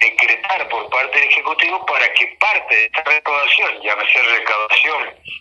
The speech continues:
por boletería y también la publicidad estática y también la televisiva, vayan al Fondo del Deporte. Bueno,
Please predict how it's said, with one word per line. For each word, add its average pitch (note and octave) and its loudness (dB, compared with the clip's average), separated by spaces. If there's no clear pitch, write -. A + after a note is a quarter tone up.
por A2+ -2
boletería A2 2
y - 2
también - 2
la - -4
publicidad - 2
estática - 0
y - -4
también - 2
la - 0
televisiva, D3+ 2
vayan C#3+ 0
al B2 0
Fondo B2 -2
del - 4
Deporte. - -2
Bueno, - -4